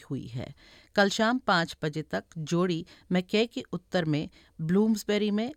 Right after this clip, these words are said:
लेक साइड एयर पार्क में पहुंचने में विफल रहे, जिसके तुरंत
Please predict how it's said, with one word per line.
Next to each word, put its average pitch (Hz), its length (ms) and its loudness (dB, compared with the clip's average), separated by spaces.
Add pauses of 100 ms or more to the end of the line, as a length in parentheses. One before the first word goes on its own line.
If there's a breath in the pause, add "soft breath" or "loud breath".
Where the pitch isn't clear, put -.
लेक 214 340 2
साइड 175 440 -2
एयर 170 200 2
पार्क 156 360 -2
में 196 100 -4
पहुंचने 160 500 -4
में 170 160 0
विफल 135 320 -2
रहे, 131 340 -6 (340 soft breath)
जिसके 151 420 -6
तुरंत 175 420 2